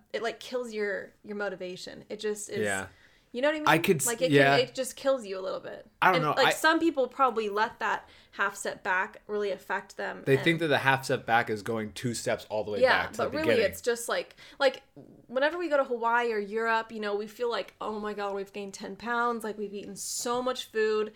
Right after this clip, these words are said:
Speaker 1: And usually when we get home, we're either the same weight or less. That's happened
Speaker 2: Yeah,
Speaker 1: every
Speaker 2: yeah,
Speaker 1: single
Speaker 2: yeah.
Speaker 1: time. Same weight or less.
Speaker 2: That's tr-, yeah.
Speaker 1: But it's, like, in your mind, you're like, "Wow, like, I, I, you know, I just wasted so much. I'm, I'm back to the beginning."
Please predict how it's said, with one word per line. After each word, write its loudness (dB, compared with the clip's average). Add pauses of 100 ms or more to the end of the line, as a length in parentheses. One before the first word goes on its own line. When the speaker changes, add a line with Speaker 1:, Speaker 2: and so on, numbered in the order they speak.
(400)
Speaker 1:
And -4
usually 0
when -6
we -4
get -6
home, -6
we're 2
either 4
the -6
same -10
weight -6
or -8
less. -10 (300)
That's -4
happened -6
Speaker 2:
Yeah, 2
Speaker 1:
every 2
Speaker 2:
yeah, 0
Speaker 1:
single -2
Speaker 2:
yeah. -12
Speaker 1:
time. -6
Same -4
weight -4
or -4
less. -2
Speaker 2:
That's -2
tr-, -10
yeah. 2
Speaker 1:
But 6
it's, 2
like, 2
in -2
your -2
mind, -4
you're -2
like, -4
"Wow, -2 (140)
like, -8
I, -2
I, -4
you -8
know, -6
I -4
just -12
wasted -12
so -10
much. -14
I'm, -14
I'm -12
back -8
to -16
the -12
beginning." -12